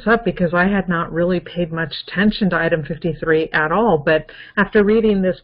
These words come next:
part in your book tonight and then going through all the reports, it was like, whoa, it, it's,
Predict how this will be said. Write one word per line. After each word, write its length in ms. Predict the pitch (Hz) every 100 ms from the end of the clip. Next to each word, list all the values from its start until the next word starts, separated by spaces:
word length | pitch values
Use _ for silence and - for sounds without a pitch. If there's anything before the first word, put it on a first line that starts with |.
| _
part 280 | 202 190 190
in 120 | 170
your 160 | 165 165
book 380 | - 185 - _
tonight 320 | 180 165 170
and 100 | 180
then 120 | 170 160
going 240 | 180 180
through 160 | 190 185
all 60 |
the 80 | 165
reports, 680 | 156 156 _ 226 208 139 -
it 80 | -
was 140 | 170 160
like, 280 | 151 151 - _ _ _ _ _ -
whoa, 600 | 170 165 156 165 147 - _ _ _ -
it, 180 | - -
it's, 300 | 175 165